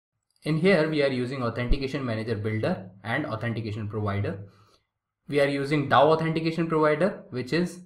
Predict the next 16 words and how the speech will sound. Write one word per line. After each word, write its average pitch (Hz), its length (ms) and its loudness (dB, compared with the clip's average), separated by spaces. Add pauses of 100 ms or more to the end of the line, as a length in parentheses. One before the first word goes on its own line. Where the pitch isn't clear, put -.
(120)
actually 143 340 -6
consuming 120 720 -4 (260)
the 170 200 -2
custom 160 420 0
user 135 280 -2
details 120 420 -4
service 117 400 -4
implementation. 101 800 -8 (1040)
Now 131 120 -4
let's 131 260 -4
see 151 380 -6 (140)
what 123 240 -4
we 127 100 -4
did 113 360 -6 (120)
in 110 160 -8
the 131 220 -8